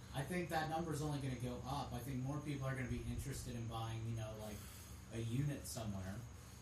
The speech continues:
where everything's kind of maintained for them. So, I mean, I don't think people are gonna continue to, like,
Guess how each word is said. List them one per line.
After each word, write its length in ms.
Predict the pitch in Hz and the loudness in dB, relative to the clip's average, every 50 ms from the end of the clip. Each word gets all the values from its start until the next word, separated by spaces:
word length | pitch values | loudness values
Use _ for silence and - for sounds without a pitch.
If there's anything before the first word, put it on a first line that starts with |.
| - - | -6 -4
where 120 | 120 117 120 135 | -2 0 2 2
everything's 460 | 135 139 139 135 - 131 127 120 - | 4 4 2 2 2 2 0 0 0
kind 200 | - 135 127 120 | 0 2 2 2
of 120 | 117 - 123 | 0 0 -2
maintained 500 | 123 117 113 - - 120 120 120 117 117 113 | -2 -2 -2 -2 -2 -2 -2 0 0 -2 -2
for 140 | - 123 131 | -2 0 0
them. 320 | 139 131 107 101 92 90 95 95 - - - - - - - - - - - - - - - - - - - - - - - - - | 2 0 0 0 -2 -4 -4 -4 -4 -6 -8 -8 -10 -8 -8 -8 -8 -8 -8 -8 -8 -8 -8 -8 -6 -6 -6 -6 -8 -8 -8 -8 -6
So, 140 | - - 139 | -2 0 2
I 160 | 139 139 139 | 4 4 4
mean, 140 | 143 143 143 | 4 4 4
I 140 | 143 147 151 | 4 4 4
don't 180 | 151 147 139 - | 4 2 2 2
think 220 | 156 151 143 147 | 2 0 2 2
people 260 | 143 139 135 131 131 131 | 2 2 2 2 2 2
are 100 | 131 127 | 2 4
gonna 220 | 123 123 120 117 | 6 4 4 4
continue 460 | 117 127 117 - - 135 135 131 127 120 | 2 0 -2 -2 0 0 2 2 2 2
to, 60 | 120 | 0
like, 180 | 113 110 104 | 0 -2 -2